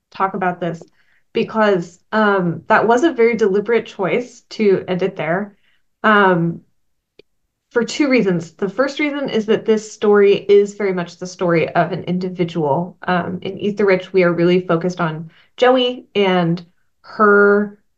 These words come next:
uh, personal journey of, like,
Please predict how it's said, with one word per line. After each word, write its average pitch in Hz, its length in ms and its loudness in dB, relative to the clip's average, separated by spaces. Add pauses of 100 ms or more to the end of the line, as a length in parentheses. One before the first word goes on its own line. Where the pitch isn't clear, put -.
(240)
uh, 165 460 2 (260)
personal 247 720 0
journey 214 720 0
of, 202 200 -2
like, 185 380 0